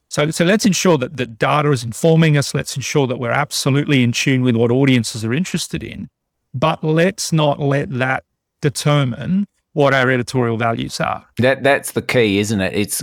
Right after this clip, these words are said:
Speaker 2: it, the, the key is having that sort of waterfall of editorial, the editorial guidelines, the tone, the voice, who you are, that comes first, and then maximizing traffic is a, is a subset within that.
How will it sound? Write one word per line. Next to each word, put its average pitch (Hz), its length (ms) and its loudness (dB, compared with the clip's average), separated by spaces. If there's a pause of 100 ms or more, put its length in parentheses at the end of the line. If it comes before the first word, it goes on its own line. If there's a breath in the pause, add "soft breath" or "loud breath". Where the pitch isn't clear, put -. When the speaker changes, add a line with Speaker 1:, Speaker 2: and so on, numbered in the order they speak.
(120)
Speaker 2:
it, 110 240 -4
the, 107 160 -2
the 107 160 -2
key 135 320 0
is 120 120 0
having 104 360 0
that 92 160 0
sort 110 160 -2
of 92 80 0
waterfall 92 880 0
of 82 160 -4 (580 soft breath)
editorial, 117 1040 2
the 98 200 0
editorial 117 540 0
guidelines, 104 720 0
the 92 100 -6
tone, 98 440 0
the 92 100 -2
voice, 95 560 -2 (280)
who 107 100 2
you 92 260 0
are, 87 280 0 (420 soft breath)
that - 180 0
comes 98 260 -2
first, 90 580 -2 (220)
and 92 160 -2
then 92 140 0
maximizing 92 680 -2
traffic 85 480 -4
is 85 220 -4
a, 80 240 -4
is 90 220 -4
a 85 40 -4
subset 90 600 -2
within 90 380 -2
that. 71 220 -8